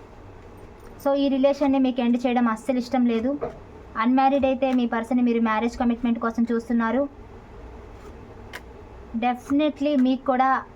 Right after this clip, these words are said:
ప్యాషన్ ఉంది, ఈ పర్సన్ అంటే ఇష్టం ఉందండి. So, ఇద్దరు ఒకరిని ఒకరు బలంగా కోరుకుంటున్నారు, డివైన్ మిమ్మల్ని కలుపుతారు. ఓకేనా? ఇక్కడ మీరు కూడా మీ రిలేషన్‌ని ఎండ్ చేయాలనుకోవట్లేదు. చూస్తున్న వ్యూవర్స్, మీరు కూడా మీ రిలేషన్‌ని ఎట్టి ప్ర-, ప్ర-, ఎట్టి పరిస్థితుల్లో రి-, రిలేషన్‌ని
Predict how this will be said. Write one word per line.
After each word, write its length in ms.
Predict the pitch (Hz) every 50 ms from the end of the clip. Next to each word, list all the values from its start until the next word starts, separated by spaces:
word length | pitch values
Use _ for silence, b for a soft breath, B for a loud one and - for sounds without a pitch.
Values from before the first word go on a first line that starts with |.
| - - -
ప్యాషన్ 440 | 240 214 214 226 233 - 294 262 262
ఉంది, 300 | 254 240 233 254 240 - 233
ఈ 80 | 233
పర్సన్ 380 | 226 - 233 214 226 - 247 240
అంటే 180 | 240 233 240 214
ఇష్టం 280 | 202 - - 254 247
ఉందండి. 440 | 226 214 202 190 185 185 185 190 190 - B B B B B B - -
So, 160 | 262 247 247
ఇద్దరు 440 | 247 233 214 208 208 226 302 339 339
ఒకరిని 420 | 302 269 240 - 226 247 269 269
ఒకరు 200 | 254 233 254 233
బలంగా 440 | 214 214 208 208 226 240 247 254 254
కోరుకుంటున్నారు, 640 | 240 247 226 214 214 - 220 208 190 214 214 214 220
డివైన్ 380 | 190 208 202 208 226 233 226
మిమ్మల్ని 260 | 220 208 202 202 202 202
కలుపుతారు. 460 | 208 196 190 190 - - 196 190 202
ఓకేనా? 300 | 196 - 214 220 240 254 B B B B B B
ఇక్కడ 200 | 247 240 277 277
మీరు 320 | 269 269 277 302 320 339 330
కూడా 280 | 349 330 311 320 330
మీ 160 | 320 294 277
రిలేషన్‌ని 520 | 262 247 247 262 269 269 294 269 269 262 233
ఎండ్ 220 | 233 233 233 -
చేయాలనుకోవట్లేదు. 800 | 247 220 214 208 202 196 196 - 196 190 185 190 196 190 190 190 196
చూస్తున్న 360 | 240 240 240 - 247 247 240 233
వ్యూవర్స్, 360 | 226 226 226 247 285 285 - - B B B B B 240
మీరు 260 | 240 262 285 311 320
కూడా 300 | 285 294 277 262 277 285
మీ 180 | 269 247 247 233
రిలేషన్‌ని 560 | 220 214 233 247 240 247 247 247 269 254 240
ఎట్టి 300 | 233 233 - - 294 277
ప్ర-, 240 | 233 - 233 226 220
ప్ర-, 440 | 214 - 226 220 214 214 214 214 -
ఎట్టి 300 | 220 226 220 - - 285
పరిస్థితుల్లో 580 | - 247 220 226 - - 247 240 254 247 277
రి-, 320 | 247 233 220 220 - 214 202
రిలేషన్‌ని 560 | 214 214 220 233 233 240 233 226 262 339